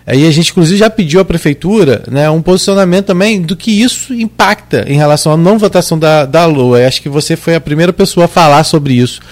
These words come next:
de forma clara e objetiva, que é o mais importante pra que a população entenda. Porque a gente fica falando, às vezes, loa, as pessoas acham que é só uma sigla.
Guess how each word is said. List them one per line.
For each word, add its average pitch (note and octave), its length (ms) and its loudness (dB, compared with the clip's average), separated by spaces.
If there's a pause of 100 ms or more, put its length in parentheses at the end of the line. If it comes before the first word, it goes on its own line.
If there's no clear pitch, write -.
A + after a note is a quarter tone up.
(200)
de C3 100 -4
forma C#3+ 300 0
clara D3+ 580 2 (320)
e C3+ 140 0
objetiva, D3 680 0
que - 120 -4
é C3 80 4
o B2+ 40 2
mais C3 200 2
importante D3+ 480 2
pra C#3+ 320 2
que C#3 120 -6
a - 20 -2
população D3 480 0
entenda. F3 320 0
Porque F3+ 140 -2
a - 20 2
gente F#3 120 -4
fica - 140 -6
falando, G3 200 0
às F3 60 0
vezes, E3 140 -2
loa, E3+ 220 2
as G3+ 80 -2
pessoas F#3+ 240 -2
acham F#3 160 0
que F#3+ 60 -4
é - 20 -2
só G3 140 -4
uma A3 100 0
sigla. D3 460 -2